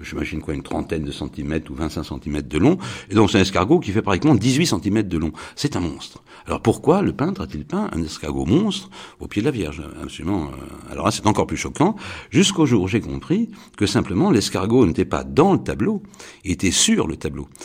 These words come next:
C'est-à-dire qu'il était peint sur le bord du tableau. Il n'est pas peint dans le palais de la Vierge, ce qui serait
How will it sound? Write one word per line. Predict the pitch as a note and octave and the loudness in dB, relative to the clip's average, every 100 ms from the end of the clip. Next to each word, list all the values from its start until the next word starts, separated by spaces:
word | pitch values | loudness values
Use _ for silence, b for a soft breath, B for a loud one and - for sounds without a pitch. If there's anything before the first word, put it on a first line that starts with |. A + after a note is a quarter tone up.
| B B | B B
C'est-à-dire | G2 | 2
qu'il | G2+ | 4
était | E2 A2 | 2 2
peint | F#3+ | 0
sur | - D#2 | 0 -2
le | |
bord | E2 F3 C3+ D#2 | 2 4 4 2
du | D2 | -4
tableau. | D2+ C#2+ C#2+ B B | -6 -6 -8 B B
Il | G#2 | 4
n'est | D3+ | 4
pas | D3 | 4
peint | C#3 C3+ G#2 | 2 4 4
dans | E2 A#2+ | 4 4
le | A2+ - | 4 2
palais | E2+ D#2 | 0 0
de | F2+ | -2
la | |
Vierge, | C3 F3 G#2 - | 0 2 2 0
ce | |
qui | D#2+ D2+ | -4 -4
serait | - A3 | 2 4